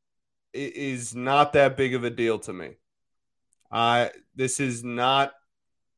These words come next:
I, I'm, I'm not even tripping. Like, this is not that, that big of a thing. Um,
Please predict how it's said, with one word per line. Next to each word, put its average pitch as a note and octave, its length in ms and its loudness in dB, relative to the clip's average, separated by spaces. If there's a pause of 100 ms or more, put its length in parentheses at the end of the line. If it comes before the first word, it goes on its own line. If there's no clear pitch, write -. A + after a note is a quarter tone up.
(320)
I, A2+ 300 0
I'm, C3 160 -2
I'm B2+ 160 -2
not C3+ 180 2
even C3 160 -4
tripping. G#2 420 -6
Like, G#2+ 200 -6
this B2 200 -4
is A#2+ 160 -6
not B2 360 0
that, A#2+ 300 0
that A#2 200 -2
big A#2 160 -4
of A2 80 -4
a G#2+ 80 -6
thing. G2 300 -8 (640)
Um, G#2+ 680 2